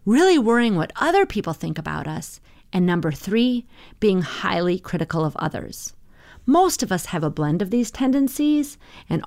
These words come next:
all of them, I would say, increase the stress and anxiety in our life.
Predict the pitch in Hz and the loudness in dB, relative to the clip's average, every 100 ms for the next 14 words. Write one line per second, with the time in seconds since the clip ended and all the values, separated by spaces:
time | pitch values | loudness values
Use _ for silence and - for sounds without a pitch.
0 | - 190 190 190 170 160 160 156 160 - | -2 0 2 0 0 -2 0 0 -2 0
1 | 147 - 208 226 - 185 - - - - | -2 0 0 -2 -2 -4 -4 -10 -14 -4
2 | 165 160 - - 170 165 180 165 170 170 | -4 -4 -6 -4 -2 -2 -2 -4 -4 -2
3 | 165 160 160 170 170 - - | 0 0 -2 -2 -4 -6 -12